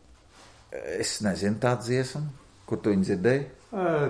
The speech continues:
Speaker 2: Kristīgajā radio.
Speaker 1: Ā, nu jā, varbūt. Es nezinu, ā, to dziesmu, tāpēc nevaru komentēt. Droši vien, es tikai, nu, neredzu to, to, to saikni uzreiz tādu. Bet fakts ir tāds, ka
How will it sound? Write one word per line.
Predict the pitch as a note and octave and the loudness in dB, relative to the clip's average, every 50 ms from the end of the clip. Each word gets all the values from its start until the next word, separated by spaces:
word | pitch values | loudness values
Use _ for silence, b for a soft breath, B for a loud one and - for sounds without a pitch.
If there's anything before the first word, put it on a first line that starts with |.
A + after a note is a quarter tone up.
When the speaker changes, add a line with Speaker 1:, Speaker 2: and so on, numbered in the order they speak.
| - - | -2 -4
Speaker 2:
Kristīgajā | - D#3 F3 E3 E3+ - B3+ A#3 G3+ B3+ C4 C4 C4+ | 2 2 2 2 2 -2 -4 -4 -2 0 0 0 2
radio. | C4+ C#4+ D4 C#4 C4+ A3 G3+ D#3+ C#3 B2 - - | 2 4 4 4 2 2 2 0 0 0 -2 0
Speaker 1:
Ā, | F#2+ F#2 F2+ F#2 F#2 F#2 F#2+ | 2 4 4 4 4 2 2
nu | G#2 B2+ A#2 | 0 2 2
jā, | F#2+ F2 F2 F2+ F2+ | 2 2 2 0 0
varbūt. | F2+ G2+ F#2 F2 F2+ G2 G#2+ - - b b b b b b b b b b b - - | 0 0 2 2 2 0 0 -2 -8 b b b b b b b b b b b 2 4
Es | A#2 A2+ - - - - | 4 4 2 -2 -4 0
nezinu, | G#2+ G#2 G2+ G2 C3+ D3+ D#3 E3+ - | 2 2 4 4 2 2 2 0 -2
ā, | - - - G#2 G2+ F#2+ F#2 F2+ E2+ - | -4 -6 -2 0 2 4 4 2 0 0
to | - G2+ F#2 - | 0 0 0 2
dziesmu, | B2+ D3 C#3+ C#3 - C#3 | 0 0 -2 0 0 2
tāpēc | A#2 C3 A#2 - - D3+ | 2 2 2 2 2 2
nevaru | B2 A2+ - | 2 4 4
komentēt. | - D#3 C3+ G#2+ F#2 F#2 F2 - | 4 4 4 4 2 0 0 2
Droši | A#2 C#3 B2+ - - D#3+ | 4 4 4 4 4 4
vien, | E3+ E3 C#3 - B B B B - | 4 4 4 2 B B B B 0
es | C3+ C3 - | 0 0 4
tikai, | B2+ B2+ A#2+ A#2 | 6 6 6 6
nu, | A#2+ C3 C3+ C3 C3 | 6 2 0 2 6
neredzu | C3+ C#3+ B2+ A2+ G2 F#2+ - - | 6 10 10 10 10 8 6 4
to, | - G#2+ G2+ G2+ - | 4 4 4 4 4
to, | G#2+ G2+ F2+ - - - | 2 2 2 0 -2 -2
to | A#2 G#2 | -2 0
saikni | - - D3 D#3 E3+ D#3+ - G#2+ | 4 6 6 6 6 6 2 0
uzreiz | G2 F2 G2 F#2+ F#2+ F#2+ F#2 - | 2 2 4 6 6 6 4 6
tādu. | - G2 E2+ D#2+ D#2+ B B B B B B B B | 6 6 6 6 4 B B B B B B B B
Bet | A#2 A2+ A2 - - - | 10 10 10 10 4 4
fakts | - D3+ D#3 D#3 - D#3 C#3+ | 8 8 8 8 8 4 2
ir | C#3+ | 4
tāds, | - F#3+ F#3 D#3 - - - | 6 8 8 8 6 6 6
ka | C3 G#2+ | 6 6